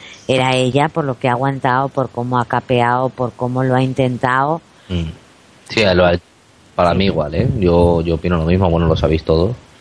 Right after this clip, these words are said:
Speaker 1: Sí, sí.
Speaker 2: Que, que para mí Yola ha sido buena concursante,
Speaker 1: Sí.
Speaker 2: o sea, buena
Speaker 1: Sí.
Speaker 2: superviviente
Speaker 1: Y
Speaker 2: y
Speaker 1: hay
Speaker 2: ha
Speaker 1: un
Speaker 2: aguantado mucho.
Speaker 1: Ha aguantado mucho.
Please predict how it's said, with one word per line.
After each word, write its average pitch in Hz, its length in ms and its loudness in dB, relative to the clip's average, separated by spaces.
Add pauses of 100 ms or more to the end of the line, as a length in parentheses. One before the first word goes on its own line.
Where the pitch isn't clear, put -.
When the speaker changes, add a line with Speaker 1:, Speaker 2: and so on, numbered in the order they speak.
(140)
Speaker 1:
Sí, 101 80 -12
sí. 95 300 -12 (200)
Speaker 2:
Que, 80 520 0 (240)
que 92 80 -2
para 87 160 2
mí 87 120 2
Yola 82 220 2
ha 85 60 0
sido 82 220 0
buena 82 220 0
concursante, 80 600 -4
Speaker 1:
Sí. 165 60 -8 (180)
Speaker 2:
o - 40 -20
sea, 85 120 0
buena 85 360 2
Speaker 1:
Sí. - 40 -8
Speaker 2:
superviviente 92 640 0 (840)
Speaker 1:
Y 185 120 0
Speaker 2:
y 170 40 2
Speaker 1:
hay 160 100 4
Speaker 2:
ha 190 80 2
Speaker 1:
un 214 60 0
Speaker 2:
aguantado 95 480 -4
mucho. 90 460 -4 (180)
Speaker 1:
Ha 135 60 -2
aguantado 135 420 -2
mucho. 123 380 -10